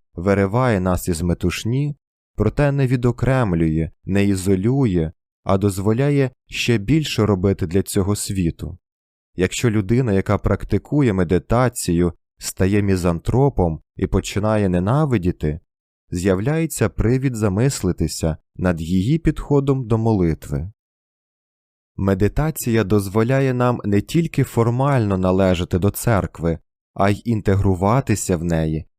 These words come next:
стати її частиною. Звертання «брати і сестри у Христі» — це не просто вічливі слова проповідника, а характеристика нас, як членів церковної спільноти,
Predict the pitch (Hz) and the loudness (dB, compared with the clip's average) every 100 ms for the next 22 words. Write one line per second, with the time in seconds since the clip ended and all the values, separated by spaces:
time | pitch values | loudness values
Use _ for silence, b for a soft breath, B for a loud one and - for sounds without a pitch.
0 | - - - 156 - 147 135 127 - 120 | -10 -4 0 0 0 0 0 -2 -2 -2
1 | - 101 85 73 71 71 - _ _ _ | -2 0 0 -2 -6 -8 -12 _ _ _
2 | _ - 92 98 98 - 139 147 139 117 | _ -8 -2 -2 -2 -2 -2 -2 -2 -2
3 | _ _ - 80 92 90 - 143 156 95 | _ _ -10 -2 0 0 0 0 2 0
4 | - 110 131 - - 101 98 110 113 - | 0 0 0 -2 -2 0 0 0 -2 -2
5 | - 113 82 76 - _ _ _ - 120 | -2 0 0 -2 -12 _ _ _ -2 0
6 | 135 135 - 143 156 143 - 104 123 135 | 0 -2 0 0 2 0 0 0 0 -2
7 | - 107 104 - 107 107 113 - 101 - | -2 0 0 -2 -2 0 0 0 -2 0
8 | 107 113 92 85 78 82 76 _ _ - | 0 0 0 -4 -4 -4 -4 _ _ -6
9 | 87 87 98 95 95 - 104 127 131 - | -4 0 0 0 -2 -2 0 0 0 -2
10 | 113 98 87 87 117 117 - - _ _ | -2 0 0 0 2 0 -2 -8 _ _
11 | _ - 90 101 - - 101 113 151 156 | _ -8 -2 -2 -2 -6 -2 0 0 -2
12 | - 120 120 123 113 110 110 - - 120 | -2 -2 0 0 0 0 -4 -4 -4 -2
13 | 113 92 80 76 76 | 0 -2 -2 -6 -6